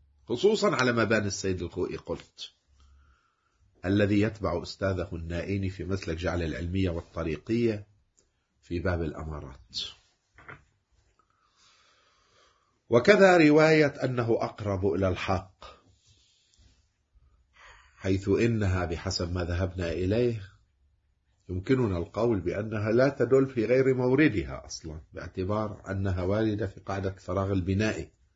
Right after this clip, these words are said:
لأنه فرض فيها أنه كان على يقين حين انصرف بأنه فرغ من العمل صحيحاً،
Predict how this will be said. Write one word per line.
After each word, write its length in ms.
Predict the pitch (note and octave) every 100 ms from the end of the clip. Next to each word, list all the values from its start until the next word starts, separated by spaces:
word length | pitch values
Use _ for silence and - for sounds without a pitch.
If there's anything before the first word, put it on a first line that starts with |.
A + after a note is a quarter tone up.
| _ _ _ _ _ _ _ _ _ _
لأنه 380 | D2 F2+ F2+ F2+
فرض 580 | E2 A2+ A#2+ G#2 F#2+ F2
فيها 600 | - A2 G2 A2 A2+ -
أنه 360 | G2+ G2 F#2+ -
كان 280 | G#2+ G#2
على 260 | G2 D#2 F#2+
يقين 600 | F#2 F#2 - B2+ G#2+ F2
حين 200 | - D#2+
انصرف 720 | D#2 - D#2 - _ - - _ A2+ G#2 - - _ _ _ _ _ _ _ _ _ _ _ _ -
بأنه 320 | D#2+ G2 F#2
فرغ 400 | F2 - G2 D#2
من 140 | E2 D#2+
العمل 480 | D#2+ - F#2 F2 D#2+
صحيحاً، 480 | - - C#2+ -